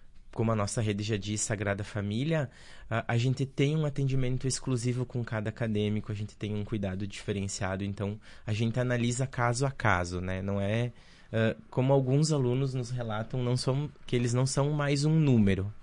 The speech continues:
né? Então, se você, se, se, existem sim várias formas de voltar ao ensino superior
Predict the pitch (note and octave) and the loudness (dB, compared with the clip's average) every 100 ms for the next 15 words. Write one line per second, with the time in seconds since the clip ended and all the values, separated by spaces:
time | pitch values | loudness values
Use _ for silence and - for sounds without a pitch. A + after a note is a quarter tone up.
0 | - G2+ F#2+ G2+ A2+ - - - - G#2+ | -6 -4 -2 -2 -6 -10 -12 -14 -2 2
1 | A#2 B2 C3+ - - - - - - - | 4 2 0 -6 -16 -16 -18 -18 -4 0
2 | B2 B2 - - C3 A#2 - B2+ G#2+ - | 0 0 -4 4 4 4 2 2 2 -2
3 | - - - - - - - - - B2 | -10 -8 -6 -6 -8 -12 -18 -4 2 6
4 | C#3+ E3+ F3+ E3 D#3+ D3 C3 D#3 F3+ - | 8 6 4 2 2 2 4 4 2 0
5 | C3+ C#3 D3 C3+ C#3 C#3+ C3+ C#3 C3+ A#2+ | 2 4 2 2 6 6 6 2 2 2
6 | B2 C3 C3+ A2 A2 - - A2+ F2+ | 4 4 0 -2 -4 -6 -4 -2 -2